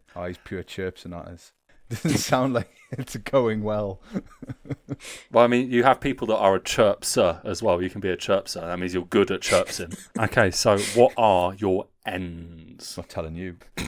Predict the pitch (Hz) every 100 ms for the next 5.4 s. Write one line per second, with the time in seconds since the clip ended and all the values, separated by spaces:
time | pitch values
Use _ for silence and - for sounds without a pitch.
0 | 117 247 208 - - 131 - - - -
1 | _ _ _ - - - - - - -
2 | 233 - - 98 104 101 107 92 95 -
3 | 117 117 123 - 104 - - 101 87 90
4 | - 87 87 90 107 110 - 101 - -
5 | 131 262 - -